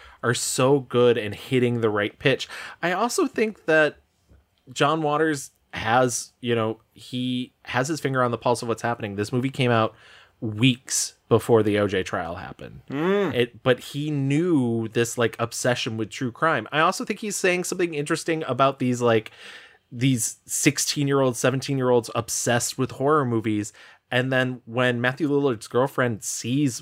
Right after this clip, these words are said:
Speaker 1: one of the dead bodies, she's like, "It's not like in the movies. It was
Speaker 2: Yeah.
Speaker 1: gore. It was gross." And I, I think he's like, "Yeah, like, movies don't turn people into psychos."
Speaker 2: Right,
Speaker 1: Like, they're,
Speaker 2: right.
Speaker 1: you know,
Speaker 2: It's
Speaker 1: there is
Speaker 2: entertainment.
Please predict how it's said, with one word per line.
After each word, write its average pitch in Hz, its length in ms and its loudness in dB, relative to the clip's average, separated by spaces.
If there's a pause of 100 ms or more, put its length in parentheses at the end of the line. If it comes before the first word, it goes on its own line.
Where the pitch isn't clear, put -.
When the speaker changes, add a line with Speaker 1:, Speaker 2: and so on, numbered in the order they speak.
Speaker 1:
one 113 180 0
of 110 100 0
the 110 80 4
dead 104 320 -2
bodies, 107 600 0 (360)
she's 123 280 -4
like, 131 220 2
"It's 123 180 -2
not 123 280 2
like 127 200 0
in 104 120 -2
the 95 80 -4
movies. 90 560 -8
It 113 180 0
was 104 180 2
Speaker 2:
Yeah. 98 120 -12
Speaker 1:
gore. 120 380 2
It 101 120 -8
was 104 160 -6
gross." 117 760 -2
And 120 160 0
I, 117 240 0
I 123 120 0
think 151 180 -6
he's 143 240 -4
like, 123 240 2 (300)
"Yeah, 185 260 4
like, 120 380 2 (200)
movies 180 460 0
don't 196 300 2
turn 185 240 -2
people 165 380 2
into 139 180 4
psychos." 82 760 0
Speaker 2:
Right, 139 140 2
Speaker 1:
Like, 127 220 2
they're, 147 140 6
Speaker 2:
right. 135 320 4 (180)
Speaker 1:
you 147 200 2
know, 139 300 4
Speaker 2:
It's 175 60 4
Speaker 1:
there 139 100 6
is 160 180 4
Speaker 2:
entertainment. 139 640 2